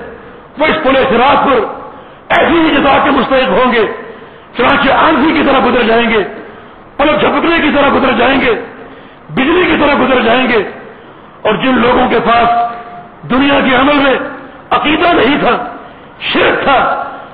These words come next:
چاہے وہ سوئی کی نوک کے برابر کیوں نہ ہو، بدعت تھی، چاہے وہ کتنی ہی مقدار میں ہو،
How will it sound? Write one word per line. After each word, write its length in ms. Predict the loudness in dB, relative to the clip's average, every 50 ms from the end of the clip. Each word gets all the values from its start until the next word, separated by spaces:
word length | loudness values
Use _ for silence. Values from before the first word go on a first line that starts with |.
| -20 -16 -6 -2
چاہے 240 | 0 2 2 2 2
وہ 260 | 2 2 0 0 0
سوئی 220 | 0 2 2 2 2
کی 60 | 2 2
نوک 300 | 2 2 2 2 2 0
کے 60 | 0
برابر 320 | 0 2 2 2 2 2
کیوں 180 | 0 0 0 0
نہ 60 | 2
ہو، 360 | 2 2 2 2 0 -2 -4 -10 -14 -16 -18 -20 -20 -20 -20 -20 -20 -12
بدعت 460 | -6 -2 0 2 2 2 2 2 0 0
تھی، 160 | 0 -2 -2 -4 -8 -12 -16 -18 -18 -20 -20 -20 -20 -20 -6 -2
چاہے 180 | 0 2 2 2
وہ 140 | 2 2
کتنی 300 | 2 0 0 0 0 2
ہی 240 | 2 2 2 2 0
مقدار 280 | 0 2 2 2 2 2
میں 140 | 2 2 2
ہو، 480 | 2 2 2 0 -2 -4 -8 -12 -14